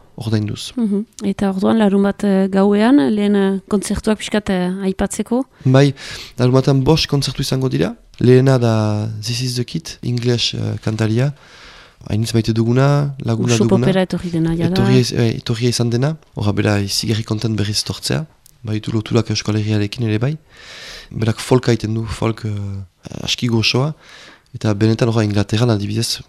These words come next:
Speaker 1: fama handia du, eh? Baina berak idi-, gaualdia idikiko du. Eta ondotik, eh, eta hori da gure pixkat, eh, bihotzkata tipia, Mabe Frati,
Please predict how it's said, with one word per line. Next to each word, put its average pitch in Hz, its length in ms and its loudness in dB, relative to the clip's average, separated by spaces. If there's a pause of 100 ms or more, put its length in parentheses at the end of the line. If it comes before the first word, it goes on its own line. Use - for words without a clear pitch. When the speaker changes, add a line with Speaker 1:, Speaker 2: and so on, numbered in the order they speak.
Speaker 1:
fama 107 240 2
handia 107 240 2
du, 92 180 -2
eh? 147 80 -2
Baina 107 300 -4 (720)
berak 113 260 0
idi-, 113 160 -4
gaualdia 113 460 4
idikiko 110 360 -2
du. 160 240 0 (280)
Eta 113 220 -2
ondotik, 120 500 -2
eh, 104 400 0 (420)
eta - 120 -8
hori 110 160 2
da 110 120 2
gure 104 400 2
pixkat, - 440 -4
eh, 98 140 -4 (180)
bihotzkata 107 540 -2
tipia, 135 380 -4 (560)
Mabe 117 260 4
Frati, 139 460 0